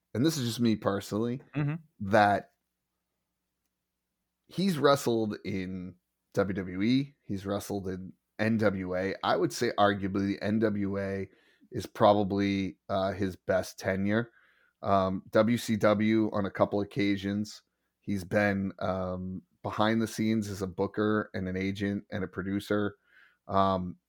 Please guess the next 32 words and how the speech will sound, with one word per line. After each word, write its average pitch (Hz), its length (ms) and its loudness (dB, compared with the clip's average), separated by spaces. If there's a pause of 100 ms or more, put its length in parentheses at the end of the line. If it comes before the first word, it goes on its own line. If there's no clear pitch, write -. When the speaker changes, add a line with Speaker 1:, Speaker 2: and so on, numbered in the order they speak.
(140)
Speaker 1:
and 107 180 0
I, 101 200 -2
I 110 80 4
think 131 340 0
his 101 500 0
impact 104 600 0
on 95 180 -4
the 92 180 -8
business 101 520 0
is, 98 480 -4
is 98 120 -6
a 98 40 -2
lot 92 240 -6 (440)
bigger 107 460 2
than 95 400 -4
a 92 60 -6
lot 98 240 0
of - 60 2
Speaker 2:
Mm-hmm. - 140 0
Speaker 1:
other - 160 -6
people's, 110 600 0 (380)
Speaker 2:
Yeah. 147 100 -6
Speaker 1:
but 113 100 4
it's 113 220 0
less 120 380 4
about, 110 420 6 (140)
hey, 98 400 0 (160)
the 104 160 -6
impact 107 480 0
that 101 120 -4
he 101 120 -6
made 98 340 -4